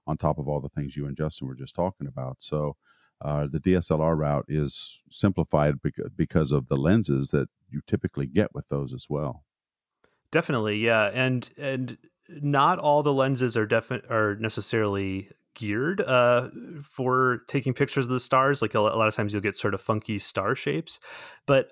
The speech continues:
Speaker 2: I think that's really sort of, uh, something that, that people who are in the hobby a while care about. I think when you're first starting out, you just really care that,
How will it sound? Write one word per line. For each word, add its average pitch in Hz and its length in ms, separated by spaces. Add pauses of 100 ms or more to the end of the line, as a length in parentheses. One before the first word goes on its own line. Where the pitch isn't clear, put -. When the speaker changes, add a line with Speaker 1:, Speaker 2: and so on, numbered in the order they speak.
Speaker 2:
I 139 100
think 226 300
that's 147 300
really 143 260
sort 123 260
of, 104 260 (180)
uh, 107 280
something 117 480
that, 101 200 (560)
that 104 260
people 135 300
who 117 100
are 104 120
in 143 260
the 156 80
hobby 110 480
a 104 100
while 101 340
care 104 300
about. 98 460
I 120 40
think 175 240
when 151 120
you're 110 100
first - 280
starting 107 360
out, 110 280
you 147 100
just 170 200
really 110 220
care 107 320
that, 98 200